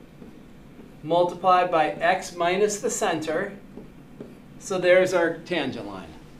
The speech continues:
That's our linear approximation. To turn it into a quadratic approximation, we keep going. We take the second derivative of four and divide by two. So that's gonna be negative one over sixty-four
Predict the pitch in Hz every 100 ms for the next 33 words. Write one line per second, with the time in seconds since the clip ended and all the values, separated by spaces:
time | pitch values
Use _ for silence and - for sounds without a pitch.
0 | - - - - - - - 143 147 170
1 | 151 165 202 190 175 160 175 147 - 135
2 | 117 - - - - - - - - -
3 | - - - - - - - - - -
4 | - - - - 214 - 208 202 190 196
5 | 196 196 175 175 170 196 320 254 220 208
6 | 180 - 165 165 165 240 214 220 220 302
7 | 269 - - - - - - 151 151 190
8 | - 156 - 220 214 254 226 233 226 214
9 | 233 240 240 240 - 190 185 - 190 170
10 | 170 208 - 180 175 175 175 170 175 165
11 | - 226 - - - - - - - -
12 | 139 139 156 143 139 131 131 139 131 120
13 | 117 135 - 123 - 135 254 254 127 147